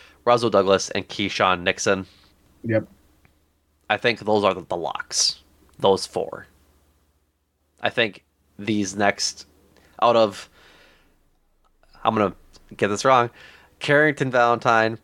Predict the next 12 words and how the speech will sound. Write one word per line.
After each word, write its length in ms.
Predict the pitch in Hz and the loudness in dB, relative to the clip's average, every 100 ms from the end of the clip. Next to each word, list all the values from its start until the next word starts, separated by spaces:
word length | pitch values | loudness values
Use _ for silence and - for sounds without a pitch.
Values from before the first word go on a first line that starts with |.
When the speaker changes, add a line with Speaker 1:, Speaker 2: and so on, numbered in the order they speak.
| _ | _
Speaker 1:
Corey 340 | - - 170 151 | -6 0 2 2
Ballantyne, 720 | 120 104 101 95 101 95 95 - | 2 2 2 0 2 2 0 0
Speaker 2:
<laughs> 40 | |
Speaker 1:
Keandre 840 | 127 - - - 135 127 127 127 | 0 0 -2 0 0 0 0 0
Thomas, 640 | 123 113 104 101 - - - _ _ _ - | 0 0 2 0 -2 -6 -6 _ _ _ -14
Shamar 360 | - 113 113 | -4 0 2
John 200 | 107 104 | 0 0
Charles. 580 | - 98 98 92 - - - _ _ _ _ | 2 2 4 0 -2 -6 -10 _ _ _ _
Is 60 | 113 | -8
it 120 | 110 | -8
Tyler 340 | - 110 120 135 | -2 0 0 -2
Hooper? 380 | 151 165 175 | -4 -4 -4